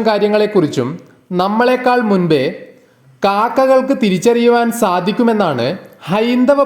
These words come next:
പുരാണങ്ങളിൽ പരാമർശിച്ചു കാണുന്നത്. അതായത്, നമ്മുടെ ജീവിതത്തിൽ നടക്കാൻ സാധ്യതയുള്ള മോശം കാര്യങ്ങളും ദുഃഖങ്ങളും സന്തോഷ വർത്തമാനങ്ങളും, അതായത് സന്തോഷ വാർത്തകളും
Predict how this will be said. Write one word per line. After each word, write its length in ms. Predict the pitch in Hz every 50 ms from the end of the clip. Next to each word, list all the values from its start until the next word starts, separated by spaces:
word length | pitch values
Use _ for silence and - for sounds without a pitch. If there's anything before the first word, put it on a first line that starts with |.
| -
പുരാണങ്ങളിൽ 640 | 220 208 202 202 196 202 202 190 170 147 127 127 - 202 - - - - _ 202
പരാമർശിച്ചു 720 | 190 190 202 208 214 214 214 214 - - 202 165 202 180 165
കാണുന്നത്. 420 | 151 139 135 127 120 117 120 185 233 - - - - - _ _ _ _ _ _ _ _ _ _ _ _ _ _ _ _ _ _ _ _ -
അതായത്, 500 | 160 165 160 180 190 190 190 165 160 147 156 202 - - - - - - _ 175 170
നമ്മുടെ 300 | 185 202 220 226 240 220 190
ജീവിതത്തിൽ 400 | 214 214 208 220 233 226 233 226 220 208
നടക്കാൻ 340 | 180 175 175 - 202 208 208 202 214
സാധ്യതയുള്ള 580 | 190 170 170 160 190 190 202 202 190 160 139 120 123 147 - - - - - - _ _ - 170
മോശം 340 | 180 196 208 202 247 240 226 214 214
കാര്യങ്ങളും 460 | 196 175 175 160 139 127 117 123 165 175 - - - _ - 147 143 170
ദുഃഖങ്ങളും 600 | 208 202 202 208 254 233 220 196 156 139 - 131 160 170 - - - - _ _ _ _ -
സന്തോഷ 560 | - - 208 196 208 214 208 233 240 233 240 240 220
വർത്തമാനങ്ങളും, 720 | 208 190 - 208 202 196 185 165 151 135 123 113 110 123 156 - - - - - 160 170
അതായത് 340 | 185 190 190 196 185 196 196 208
സന്തോഷ 380 | 190 180 185 185 202 208 202 220 214 185
വാർത്തകളും 560 | 165 160 160 - 185 170 160 143 123 120 147